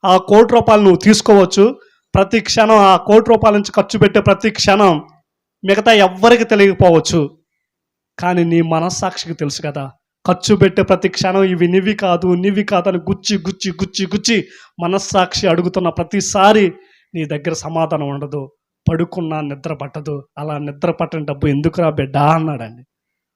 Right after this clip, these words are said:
అందుకని నేను నిజాయితీగా మా ఫ్రెండ్కి ఇచ్చేశాను, ఈ గొప్పతనం నాది కాదు, నన్ను పెంచిన మా నాన్నది. ఆవిడ దగ్గరకు కూడా వెళ్ళాడంట. వాళ్ళ ఆవిడ కూడా ఇదే మాట అన్నదంట. వాళ్ళది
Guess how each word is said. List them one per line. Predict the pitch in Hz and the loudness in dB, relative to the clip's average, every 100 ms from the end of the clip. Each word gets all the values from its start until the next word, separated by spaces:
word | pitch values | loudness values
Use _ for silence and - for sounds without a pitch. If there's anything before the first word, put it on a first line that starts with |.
| _ - | _ -14
అందుకని | 151 156 156 170 | -8 -8 -4 -4
నేను | 165 151 | -4 -4
నిజాయితీగా | 139 160 151 156 147 135 131 _ _ _ _ | -4 0 0 -2 -8 -10 -12 _ _ _ _
మా | 156 | -12
ఫ్రెండ్కి | 139 151 160 165 | -10 -10 -8 -10
ఇచ్చేశాను, | 160 170 143 151 180 220 - _ _ _ - | -8 -8 -6 -4 -4 -6 -12 _ _ _ -4
ఈ | 165 | -4
గొప్పతనం | 143 156 - 185 180 165 | -2 2 2 2 -2 -4
నాది | 151 156 | -4 -6
కాదు, | - 151 143 170 208 180 _ _ - | -8 -10 -8 -8 -8 -14 _ _ -12
నన్ను | 156 156 | -8 -6
పెంచిన | 156 156 175 | -6 -6 -6
మా | 160 143 | -6 -6
నాన్నది. | 135 131 160 147 151 151 _ - | -10 -6 -4 -4 -6 -10 _ -20
ఆవిడ | 196 214 | -4 -2
దగ్గరకు | 202 190 185 | 0 -2 -2
కూడా | 202 | 0
వెళ్ళాడంట. | 170 160 147 139 | 0 -2 -6 -8
వాళ్ళ | 143 147 147 | -10 -6 -4
ఆవిడ | 151 180 185 | 0 2 2
కూడా | 175 170 | 2 2
ఇదే | 180 175 | 2 2
మాట | 165 147 | 0 -8
అన్నదంట. | 143 127 123 - _ _ _ _ - | -12 -14 -16 -20 _ _ _ _ -10
వాళ్ళది | 156 156 160 170 233 | -6 -4 -4 -6 -10